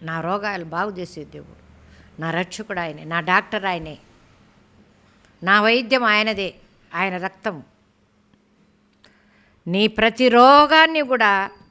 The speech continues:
తొలగించి స్వస్థపరుస్తాడు. ఇప్పటికైనా నమ్మండి, ఆయన గాయాలలో స్వస్థత ఉంది. ఈ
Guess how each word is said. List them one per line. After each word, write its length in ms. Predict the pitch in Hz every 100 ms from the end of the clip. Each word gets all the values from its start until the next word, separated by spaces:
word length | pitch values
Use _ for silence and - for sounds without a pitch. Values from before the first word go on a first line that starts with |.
| _
తొలగించి 440 | 180 185 190 175 165
స్వస్థపరుస్తాడు. 880 | - 151 - 156 143 131 - - _ _ _ _ _ - _ _ _ _ - _ _ _ _ _ 151
ఇప్పటికైనా 500 | 143 190 190 180 156
నమ్మండి, 500 | 143 151 147 135 123 _ _ _ _ _ _ _ _ _ _ _ _ _ _ _ _
ఆయన 220 | 147 160 147
గాయాలలో 720 | 143 165 190 190 185 165 165
స్వస్థత 420 | 165 151 - 156 147
ఉంది. 240 | 139 - - _ _ _ _ _ _ _ _ _ _ _ _ _ _
ఈ 120 | 214